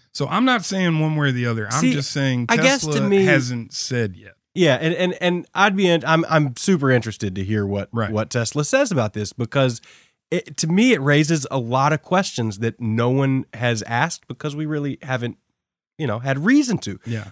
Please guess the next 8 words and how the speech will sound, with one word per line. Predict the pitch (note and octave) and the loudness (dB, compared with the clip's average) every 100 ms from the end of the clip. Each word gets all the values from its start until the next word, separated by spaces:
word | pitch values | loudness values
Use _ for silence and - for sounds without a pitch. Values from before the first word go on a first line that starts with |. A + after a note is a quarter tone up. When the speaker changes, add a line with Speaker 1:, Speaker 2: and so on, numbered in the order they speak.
| - | 0
Speaker 2:
Like, | D#3+ E3 F#3 | 2 4 2
if | F3+ | 0
this | G#3 C4+ C4 | 2 0 0
was | G3+ | -2
a | F#3+ | -2
subscription | D#3 B2+ - B3 - D#3 | -2 -4 -2 -4 -2 -4
service, | A2 - F2+ G2 C3 - - _ - | -4 -4 -6 -8 -10 -12 -16 _ -8
Speaker 1:
Right. | G#2 | -8